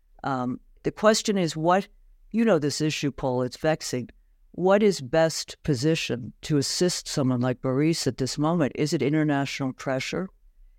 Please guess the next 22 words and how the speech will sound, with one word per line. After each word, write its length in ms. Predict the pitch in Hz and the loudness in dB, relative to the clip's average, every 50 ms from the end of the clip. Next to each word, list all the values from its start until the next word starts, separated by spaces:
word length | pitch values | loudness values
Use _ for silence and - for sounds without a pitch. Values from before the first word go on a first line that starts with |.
| _ _ - | _ _ -2
Is 180 | - 175 165 | -2 2 2
it 80 | 202 190 | 4 4
international 680 | 180 180 190 190 185 170 165 165 160 - - 165 160 | 4 4 4 2 2 2 2 2 0 -2 -2 0 0
attention 760 | 151 156 - - 156 151 165 165 - - 196 208 214 208 214 - - _ _ _ _ _ _ _ _ _ | 0 -2 -2 -4 -4 -4 -4 -4 -4 -4 -2 -2 -2 -4 -6 -10 -20 _ _ _ _ _ _ _ _ _
to 100 | - 165 | -6 0
make 180 | 165 165 165 - | 0 0 0 0
sure 280 | - - 180 175 180 | -2 -2 0 2 2
at 100 | 175 - | 2 2
least 380 | - 156 151 156 160 - - - | 2 2 2 2 0 -2 -4 -2
that 180 | 147 139 - | -4 -4 -2
the 60 | - 143 | -4 -6
conditions 600 | - 151 139 135 147 156 147 - 156 156 143 147 | -4 -2 -2 -2 0 -2 -2 0 0 0 0 0
of 140 | 151 127 - | -2 -2 -2
his 340 | 151 135 135 127 - - - - _ - - _ _ - - - - _ - | -2 -2 -2 -2 -4 -8 -14 -18 _ -20 -20 _ _ -20 -20 -20 -20 _ -2
confinement 720 | 160 143 135 - - 143 143 147 156 170 180 202 226 220 _ _ _ _ _ _ _ _ _ _ _ _ - _ | 0 0 0 0 0 0 2 2 2 2 2 2 0 -2 _ _ _ _ _ _ _ _ _ _ _ _ -20 _
are 320 | - 139 147 143 135 139 135 - _ - - _ _ _ - - _ _ _ _ - - _ - | 0 0 2 2 2 0 -2 -6 _ -20 -20 _ _ _ -20 -20 _ _ _ _ -20 -20 _ -4
more 220 | 160 156 147 147 | -2 0 0 0
humane 460 | 135 147 147 143 139 147 151 156 160 | 0 0 0 2 4 4 4 4 2
than 120 | 156 139 139 | 2 2 2
they 120 | 139 131 | 2 0
might 300 | 127 131 135 139 143 - | 0 0 0 0 -2 -2
be? 260 | - 170 175 185 190 | -2 0 0 0 -2